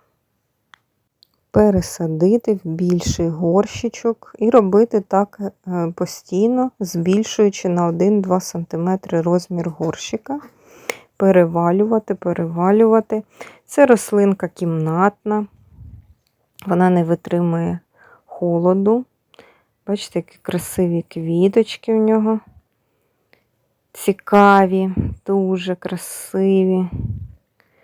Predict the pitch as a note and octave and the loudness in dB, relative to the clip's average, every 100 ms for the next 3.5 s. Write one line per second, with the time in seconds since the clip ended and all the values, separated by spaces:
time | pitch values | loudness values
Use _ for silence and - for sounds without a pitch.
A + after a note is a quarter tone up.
0 | _ _ - C4 - G#3+ G#3 G3+ F#3+ G3 | _ _ -10 -2 2 4 4 4 2 -2
1 | G3 G3 G3 F#3+ F#3 G#3 G3+ F3+ E3+ - | 2 2 2 0 -2 -2 -2 -2 -6 -10
2 | - F3 E3 - E3+ E3 F3 F3 F3 F3 | -10 -8 -8 -6 -8 -4 -2 0 0 -2
3 | F3+ G#3+ C4+ G3 F3+ | 2 2 2 0 -4